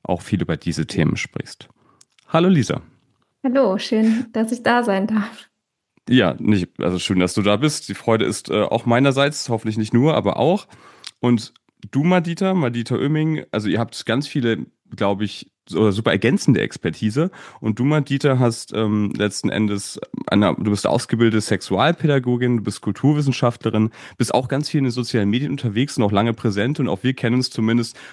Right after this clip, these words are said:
Speaker 1: wir haben im Vorgespräch schon so gemerkt, das ist fast so, als würde man sich schon kennen, ne? Aber tatsächlich,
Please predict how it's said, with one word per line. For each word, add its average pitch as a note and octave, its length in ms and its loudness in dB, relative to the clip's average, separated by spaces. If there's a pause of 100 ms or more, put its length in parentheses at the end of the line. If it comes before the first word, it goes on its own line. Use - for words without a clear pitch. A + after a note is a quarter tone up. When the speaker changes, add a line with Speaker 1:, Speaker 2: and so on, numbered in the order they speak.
Speaker 1:
wir G#2+ 100 -6
haben A2 120 0
im G#2 80 -2
Vorgespräch B2 540 -4
schon G#2 120 0
so G2 100 -2
gemerkt, G2+ 440 0
das G#2 140 -6
ist A2 100 -8
fast - 260 -2
so, A2+ 60 4
als G#2 140 2
würde C3+ 180 4
man C3 180 4
sich A#2+ 140 0
schon A2+ 200 2
kennen, D#3 440 2
ne? B2+ 180 0
Aber A2+ 180 -2
tatsächlich, A2+ 520 -2